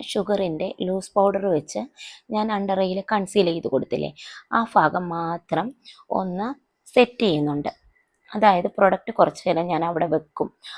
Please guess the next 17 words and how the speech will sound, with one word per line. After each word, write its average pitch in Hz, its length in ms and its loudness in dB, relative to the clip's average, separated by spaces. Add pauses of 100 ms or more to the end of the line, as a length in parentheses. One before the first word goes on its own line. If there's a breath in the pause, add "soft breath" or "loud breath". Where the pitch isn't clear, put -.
(160 loud breath)
അപ്പം 233 280 4
നമുക്ക്, 175 460 0 (460 loud breath)
ഉം, 175 200 -4 (240)
ഓയിലി 208 420 2
ഒക്കെ 175 200 -2
ആയിട്ടുള്ളവർക്ക് 165 720 2 (460 loud breath)
അവിടെ 190 320 4
നിന്ന് 170 220 -2
വെ-, 208 260 0
ആ, - 60 0 (120)
വെക്കുന്ന 202 460 0
പ്രൊഡക്റ്റ് 165 520 -2 (100)
പോകാതെ 175 580 4
അവിടെ 190 260 0
ഒന്ന് 185 200 -2 (420 loud breath)
സെറ്റ് 233 340 4
ആകും. - 180 4